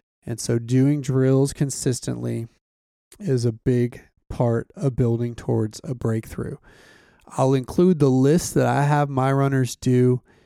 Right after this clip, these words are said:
in the show notes, so you can check that out. But you can also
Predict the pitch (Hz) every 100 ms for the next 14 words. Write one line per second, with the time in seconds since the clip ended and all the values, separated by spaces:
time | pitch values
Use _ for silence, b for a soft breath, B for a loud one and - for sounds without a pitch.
0 | b b b _ - 143 147 170 - -
1 | 127 131 147 220 - 127 - 123 135 123
2 | 131 120 117 160 202 135 127 135 135 131
3 | 139 - 131 131 123